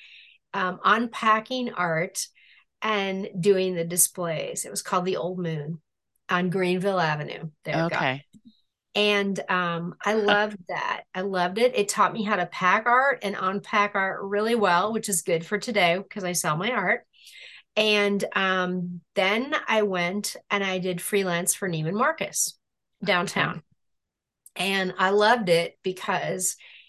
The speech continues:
Speaker 1: you either had to, like, wear Neiman's clothing, which was expensive for someone who had been working for J C Penney.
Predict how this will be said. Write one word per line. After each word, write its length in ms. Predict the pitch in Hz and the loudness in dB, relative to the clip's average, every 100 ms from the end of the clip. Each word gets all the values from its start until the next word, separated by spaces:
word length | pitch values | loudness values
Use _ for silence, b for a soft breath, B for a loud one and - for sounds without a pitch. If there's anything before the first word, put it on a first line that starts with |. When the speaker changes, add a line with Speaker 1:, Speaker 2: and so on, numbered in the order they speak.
| B - | B -8
Speaker 1:
you 280 | 196 220 | -2 0
either 340 | - 226 208 208 | 0 -2 0 0
had 320 | 202 185 190 | 0 0 -2
to, 140 | - | -6
like, 320 | 185 151 - 226 _ _ _ - 196 | -4 -6 -8 -18 _ _ _ -8 -2
wear 380 | 175 196 226 | 2 4 4
Neiman's 420 | 233 214 190 190 - | 4 2 2 -2 -4
clothing, 680 | - 196 170 147 - 196 - _ - | 0 2 2 0 -4 -8 -10 _ -4
which 220 | 196 - | -2 2
was 240 | 202 190 - _ - | 0 0 -4 _ -4
expensive 840 | 254 - - 302 285 - 240 359 - | 0 0 2 2 2 0 2 0 -2
for 140 | 220 | -2
someone 340 | 220 208 202 | 0 0 0
who 120 | 190 202 | 2 2
had 200 | 190 180 | 2 0
been 160 | 180 | -2
working 320 | 170 165 190 | -2 -4 -6
for 60 | 180 | -8
J 180 | 175 165 | -6 -6
C 160 | - | -6
Penney. 340 | 202 175 196 | -8 -8 -8